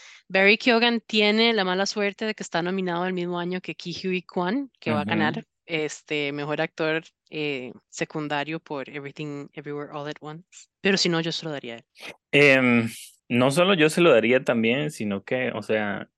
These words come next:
Speaker 2: esa escena que, que mencionaste, en la que él le, como que le confiesa su amor a ella, a Kerry Condon. Ah, no me acuerdo el nombre del personaje. Am,
Speaker 1: Siobhan.
Speaker 2: Siobhan. Muy lindo nombre también, Siobhan,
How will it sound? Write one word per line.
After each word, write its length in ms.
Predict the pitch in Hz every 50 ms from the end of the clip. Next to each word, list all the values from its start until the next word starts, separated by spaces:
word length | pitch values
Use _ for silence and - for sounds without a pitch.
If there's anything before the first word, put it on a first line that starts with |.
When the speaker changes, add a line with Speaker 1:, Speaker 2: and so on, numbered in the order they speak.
| _ -
Speaker 2:
esa 420 | 131 131 139 - 175 175 185 -
escena 420 | - 135 - - 120 135 143 156 156
que, 520 | - - 135 127 120 117 110 104 - - _ _ _ -
que 100 | - 113
mencionaste, 920 | 107 104 104 101 - 104 101 104 107 120 - - - - 175 196 220 214 _ _ _ - - - _ _ -
en 140 | 131 113
la 120 | 110 107 104
que 200 | - 110 107 107
él 120 | 107 117
le, 200 | 123 135 131 -
como 240 | - - 117 113 104
que 100 | - -
le 120 | 107 104 -
confiesa 460 | - 107 104 - 120 117 120 139 135
su 120 | 135 -
amor 280 | 120 107 107 110 123 127
a 120 | 120 113
ella, 300 | 113 120 127 151 156 156
a 60 | 127 -
Kerry 260 | - 104 107 113 110
Condon. 460 | - 131 127 131 135 156 165 180 - _ _
Ah, 180 | - - 113 110
no 100 | 117 113
me 100 | 113 113
acuerdo 260 | 110 - 127 117 123 123
el 60 | 120
nombre 220 | 120 117 120 127
del 120 | 127 123 -
personaje. 600 | 131 127 - 113 104 107 117 135 147 160 170 - _ _
Am, 500 | - 113 107 107 104 101 98 98 101 98 98 101
Speaker 1:
Siobhan. 460 | 110 - - 180 175 170 160 151 147 - _ _
Speaker 2:
Siobhan. 540 | - - 131 120 117 113 113 110 107 104 107
Muy 240 | 117 139 156 147 135
lindo 360 | 123 127 139 143 135 120 107
nombre 360 | 104 104 110 113 113 110 104 98
también, 560 | - 98 95 95 104 104 104 104 104 104 107 -
Siobhan, 540 | - 104 101 - 95 101 104 104 101 101